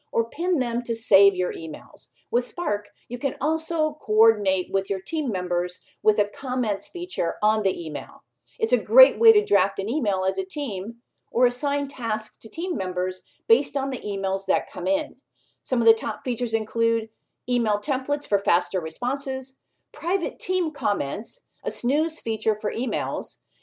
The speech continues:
email delegation, and a smart search feature. Pricing? There is a free version and a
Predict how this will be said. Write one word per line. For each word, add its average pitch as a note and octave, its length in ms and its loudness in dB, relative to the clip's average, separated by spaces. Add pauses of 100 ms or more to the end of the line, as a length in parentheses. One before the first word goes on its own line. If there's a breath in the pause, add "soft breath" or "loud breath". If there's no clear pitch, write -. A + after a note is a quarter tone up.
(140)
email A3 300 2
delegation, F3+ 920 2 (380)
and A#3+ 140 -2
a A3+ 60 -4
smart A#3 440 -2
search G#3 440 0
feature. - 580 -8 (320)
Pricing? F#4+ 520 -2 (360)
There B3 120 4
is A#3+ 160 2
a A3 80 -2
free D4+ 300 -2
version G#3+ 640 -4 (220)
and A#3 140 0
a G#3+ 160 0